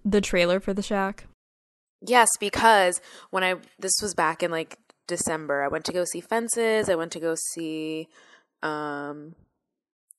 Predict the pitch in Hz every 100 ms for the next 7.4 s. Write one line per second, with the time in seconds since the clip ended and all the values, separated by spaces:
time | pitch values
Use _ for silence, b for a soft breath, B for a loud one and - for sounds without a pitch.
0 | _ - 277 349 190 196 226 190 165 156
1 | 156 151 - 139 131 131 175 202 214 208
2 | 208 208 - 202 - - 208 196 - _
3 | - - - - 214 208 254 247 226 202
4 | 185 - 185 175 156 151 - _ _ _
5 | 175 175 190 208 202 208 190 190 190 -
6 | - 170 185 254 254 - 277 277 285 285
7 | 285 - 294